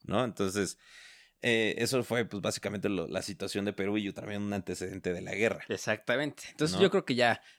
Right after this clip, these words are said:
Speaker 2: a ver, ya, ya que están, ahorita están las tensiones al noventa y cinco por ciento. Ya todo el mundo
Speaker 1: Sí.
Speaker 2: está echando ojos de catorrazo, así de que, güey, a ver,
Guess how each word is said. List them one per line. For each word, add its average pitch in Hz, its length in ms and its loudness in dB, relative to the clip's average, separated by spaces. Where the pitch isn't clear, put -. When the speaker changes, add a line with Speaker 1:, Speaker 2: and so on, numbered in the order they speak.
Speaker 2:
a 101 60 0
ver, 107 260 -4
ya, 135 260 0
ya 165 200 4
que 214 80 -2
están, 160 340 2
ahorita 127 260 4
están 147 400 2
las 107 220 -2
tensiones 175 560 4
al 113 240 0
noventa 120 380 4
y 120 60 2
cinco 185 380 2
por 110 140 4
ciento. 107 260 2
Ya 135 220 6
todo 156 100 8
el 147 80 8
mundo 139 260 8
Speaker 1:
Sí. 123 60 4
Speaker 2:
está - 120 -2
echando 117 300 8
ojos 117 240 6
de 104 140 2
catorrazo, 196 580 6
así 131 200 2
de 110 80 0
que, - 100 -12
güey, 107 160 4
a 95 60 6
ver, 123 200 4